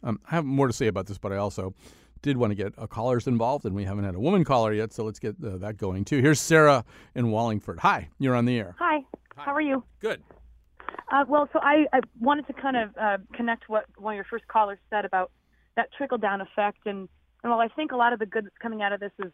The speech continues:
Speaker 2: is women feeling empowered to, to share their stories, um, I, I'm wondering what kind of trickle-down effect can be in place to help teach men and women to not commit these horrible things.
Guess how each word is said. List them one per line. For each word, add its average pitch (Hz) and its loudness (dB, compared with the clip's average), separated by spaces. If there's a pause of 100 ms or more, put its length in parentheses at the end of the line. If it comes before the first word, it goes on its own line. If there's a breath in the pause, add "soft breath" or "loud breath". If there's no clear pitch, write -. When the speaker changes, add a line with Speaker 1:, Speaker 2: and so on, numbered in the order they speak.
(100)
Speaker 2:
is 185 -6
women 185 -4 (420)
feeling 226 0
empowered 208 2 (140)
to, 190 -8
to 190 -14 (140)
share 208 0
their 190 -8 (120)
stories, 214 -2 (760 soft breath)
um, 196 2
I, 202 -2
I'm 220 4
wondering 240 4
what 208 -2
kind 220 -6
of 196 -10
trickle-down 208 0
effect 196 -4 (260)
can 202 -4
be 196 -6
in 196 -6
place 196 -2 (120)
to 208 -4
help 190 2 (680)
teach 233 -2 (220)
men 214 0
and 220 0
women 196 -2 (400)
to 226 -2 (140)
not 208 4 (720)
commit 233 -2
these 214 -10 (100)
horrible 208 2
things. 220 -4